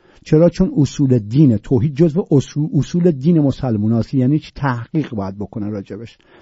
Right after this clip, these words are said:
نمیتونه تقلید کنه. یعنی هیچ بزغاله‌ای، یعنی این بزه،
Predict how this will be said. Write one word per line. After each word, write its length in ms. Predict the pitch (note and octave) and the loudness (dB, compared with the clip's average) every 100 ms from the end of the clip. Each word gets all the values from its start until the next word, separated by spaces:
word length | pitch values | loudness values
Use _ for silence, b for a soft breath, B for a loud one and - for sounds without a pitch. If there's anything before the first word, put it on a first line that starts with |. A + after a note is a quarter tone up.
| - | 2
نمیتونه 380 | E3+ C3 B2+ A2+ | 4 4 0 -4
تقلید 640 | - C3+ - A#2 A2 - | -4 -6 -2 -2 -2 -6
کنه. 360 | - G#2+ G#2+ G#2 b b - | -10 -8 -8 -12 b b 2
یعنی 140 | D3+ | 4
هیچ 240 | D#3+ G3+ D3 | 4 2 0
بزغاله‌ای، 1000 | D#3 D3+ A#2 C3+ C3+ C#3 D#3 F#3+ G3+ G3+ B B D3+ | 4 4 4 0 4 6 6 6 4 0 B B 2
یعنی 200 | D3 G3+ | 4 4
این 240 | G3+ D#3+ | 2 4
بزه، 600 | D#3 D3+ C3 F3 F#3+ | 6 6 6 6 8